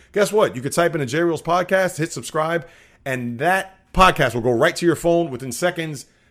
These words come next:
that it's released every Monday, or even maybe on a Wednesday, Thursday, depending if I have a guest or not.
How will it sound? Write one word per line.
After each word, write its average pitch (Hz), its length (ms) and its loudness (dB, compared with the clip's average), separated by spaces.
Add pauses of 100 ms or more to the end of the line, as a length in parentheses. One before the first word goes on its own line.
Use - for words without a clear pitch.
(220)
that 139 120 2
it's 131 140 -8
released 139 420 -2
every 135 200 0
Monday, 139 360 2
or 117 160 0
even 139 220 -2
maybe 143 240 -2
on 127 80 -2
a 113 40 -4
Wednesday, 143 420 -2
Thursday, 139 680 -2
depending 131 300 -2
if 123 100 -2
I 120 60 0
have 120 100 -2
a 98 40 -8
guest 117 260 -2
or 120 40 -4
not. 117 320 -6